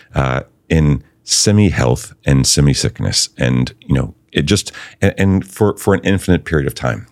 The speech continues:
like, that's, that's the most valuable customer to have.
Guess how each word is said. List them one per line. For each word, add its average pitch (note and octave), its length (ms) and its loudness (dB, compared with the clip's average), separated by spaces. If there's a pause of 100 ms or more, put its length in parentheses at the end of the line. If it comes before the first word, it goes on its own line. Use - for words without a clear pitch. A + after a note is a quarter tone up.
like, C#2 140 -2
that's, - 200 0
that's - 340 -2
the F#2 400 0
most E2+ 380 2
valuable C2+ 460 -2
customer C2 340 -4
to G#1+ 80 0
have. B1 400 -6